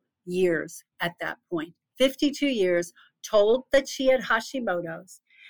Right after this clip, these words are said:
and within four months, all her thyroid went away.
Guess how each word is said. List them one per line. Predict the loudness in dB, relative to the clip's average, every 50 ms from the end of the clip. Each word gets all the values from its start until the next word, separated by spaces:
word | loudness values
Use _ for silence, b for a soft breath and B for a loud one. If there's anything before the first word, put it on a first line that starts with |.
| b b b _ -2 2
and | 4 6 6 6 6 4 0 -2 -6 -8 -12 b b b b 2
within | 2 4 4 4 2 2 0 -6 -10 -18 -8 2
four | 4 4 6 6 4 4 2 0 -2 _ _ -6
months, | -4 0 0 0 0 -2 -6 -12 -16 -18 -18 _ _ _ _ _ _ _ _ 0
all | 0 0 0
her | 0 -4 -8
thyroid | -8 _ -6 -6 -4 -4 -4 -6 -8 -8 -10 -12 _ _ _ _ _ _ -8
went | -6 -4 -4
away. | -6 -8 -10 -14